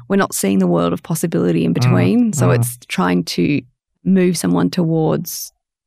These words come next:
Speaker 1: exploring
Speaker 2: Seeing the options.
Speaker 1: the grey, yeah, options,
Speaker 2: Yeah, yeah.
Speaker 1: exploring options. Okay, what else? What
Speaker 2: Yeah.
Speaker 1: else?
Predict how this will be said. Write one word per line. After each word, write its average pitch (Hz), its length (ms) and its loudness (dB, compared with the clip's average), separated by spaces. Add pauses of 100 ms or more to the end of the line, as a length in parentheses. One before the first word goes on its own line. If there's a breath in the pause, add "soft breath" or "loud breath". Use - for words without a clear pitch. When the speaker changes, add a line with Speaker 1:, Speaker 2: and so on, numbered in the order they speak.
(160)
Speaker 1:
exploring 147 680 2
Speaker 2:
Seeing - 0 -
the 120 100 4
options. 123 380 0
Speaker 1:
the 113 60 2
grey, 165 380 2
yeah, 165 240 -2
options, 120 240 2
Speaker 2:
Yeah, 117 220 2
yeah. 117 120 0
Speaker 1:
exploring 185 560 2
options. - 640 -6
Okay, 185 180 -2
what 175 200 0
else? - 360 -8 (100)
What 131 140 2
Speaker 2:
Yeah. 123 240 4
Speaker 1:
else? 120 160 0